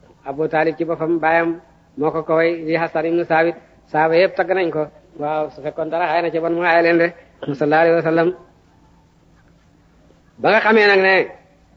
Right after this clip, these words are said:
taw ba taw na, dale ci àjjuma ja, jam ñaane, di taw sebeteetu guddeeg bëccëg, ma ngay taw saj, saj, saj, saj, saj, ba nga xam ne àjjuma ja del si na. Yonent yéegaat ca mimbar ba. Waaja dellu del si ne ko,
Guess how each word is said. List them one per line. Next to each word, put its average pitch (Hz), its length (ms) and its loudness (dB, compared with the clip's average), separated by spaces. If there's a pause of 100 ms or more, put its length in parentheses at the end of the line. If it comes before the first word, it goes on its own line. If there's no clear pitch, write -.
(140)
taw 190 160 4
ba 202 120 2
taw 220 260 4
na, 196 240 2 (340)
dale 165 200 0
ci 175 80 2
àjjuma 185 360 2
ja, 175 160 2 (420)
jam 147 160 0
ñaane, 170 380 2 (400)
di 156 120 -4
taw 170 400 -2
sebeteetu 170 560 -2 (300)
guddeeg 156 380 0
bëccëg, 165 340 -2
ma 160 120 -2
ngay 170 220 0
taw 170 200 -2
saj, 165 180 -8 (120)
saj, 160 220 -4
saj, 175 140 -6 (100)
saj, 165 120 -6 (100)
saj, 170 120 -8 (120)
ba 156 100 -6
nga 175 120 -4
xam 160 160 -4
ne 170 100 -2
àjjuma 165 300 -2
ja 170 100 0
del 170 160 -2
si 156 80 -4
na. 170 120 -2 (540)
Yonent 170 260 2
yéegaat 185 360 4
ca 185 80 2
mimbar 170 340 2
ba. 147 100 -2 (1000)
Waaja 147 360 -2
dellu 165 240 0
del 170 200 0
si 165 80 2
ne 165 120 -4
ko, 170 80 -6